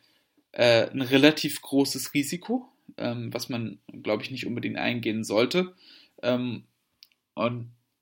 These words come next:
da muss man dann personell gesehen ein bisschen, ja, Puzzle spielen. Ähm,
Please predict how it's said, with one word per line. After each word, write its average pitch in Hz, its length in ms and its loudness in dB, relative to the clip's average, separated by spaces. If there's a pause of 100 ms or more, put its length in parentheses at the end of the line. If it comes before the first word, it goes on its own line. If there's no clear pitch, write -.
da 113 160 4
muss 135 200 0
man 123 120 2
dann 117 300 -2
personell 120 540 2
gesehen 113 500 2
ein 113 60 -8
bisschen, 107 720 -6
ja, 104 160 -4
Puzzle 120 400 -2
spielen. 135 580 -2
Ähm, 113 300 -8